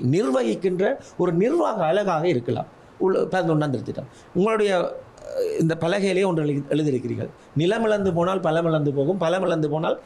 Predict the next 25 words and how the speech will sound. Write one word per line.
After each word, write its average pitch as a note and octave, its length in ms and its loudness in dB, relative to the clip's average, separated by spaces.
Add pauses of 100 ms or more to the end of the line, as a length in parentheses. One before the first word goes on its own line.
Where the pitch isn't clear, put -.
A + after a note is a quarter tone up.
(140)
இனம் B3 260 2
அழிந்து C#3+ 300 0
போகும்" A2 280 -2
என்று. A2+ 200 -6 (360)
பதிமூன்றாம் A#3+ 640 2
திருத்த F#3+ 240 0
சட்டத்திலே D3 540 0 (200)
தெளிவாகவே G#3+ 540 0
இருக்கின்றது. D3 440 -4 (500)
காணி G3 280 0
அதிகாரங்கள் D3+ 600 0
அந்த G#3+ 180 0 (300)
மாகாண F3+ 340 -2
சபைகளுக்கு D#3+ 520 0
இல்லை, E4 220 0 (760)
அது E3+ 180 2
ஆளுநருக்குரியது. G#3 720 2
ஆளுநர் G3+ 380 0
ஜ-, G3+ 160 -2 (160)
ஜனாதிபதியால் G3+ 640 0
நிர்ணயிக்கப்படுகிறது. G3+ 580 0
ஆகவே G3 240 0 (520)
ஒ-, F3 300 0
ஒரு, G3 320 2
ஒரு, F#3 240 2